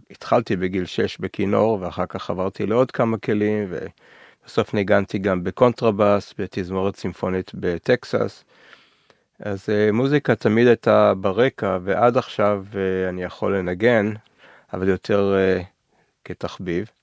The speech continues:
אה, תמיד היה חשוב לי להבין את הטבע, ולקבל את הטבע כ-, כגורם אחראי מבחינה פיזיולוגית ל-, להתפתחות של הגוף,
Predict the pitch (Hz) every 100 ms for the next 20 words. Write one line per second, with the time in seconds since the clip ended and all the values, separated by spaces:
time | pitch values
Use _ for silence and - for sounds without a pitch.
0 | _ _ _ _ _ _ _ _ _ -
1 | 107 92 92 92 95 95 - _ _ _
2 | - - 117 131 123 117 120 - 127 113
3 | 107 107 107 104 98 95 104 104 - 98
4 | 95 85 90 113 - _ _ _ _ -
5 | _ _ _ 98 98 - 95 104 107 101
6 | - 101 98 95 _ - 101 95 92 87
7 | 90 - - 92 98 95 101 104 98 -
8 | 101 95 113 107 95 _ _ _ _ _
9 | 98 - 101 98 101 117 95 98 98 117
10 | 101 95 - - - 233 107 92 90 90
11 | 87 87 - - - - 165 - 120 104
12 | 90 95 104 - -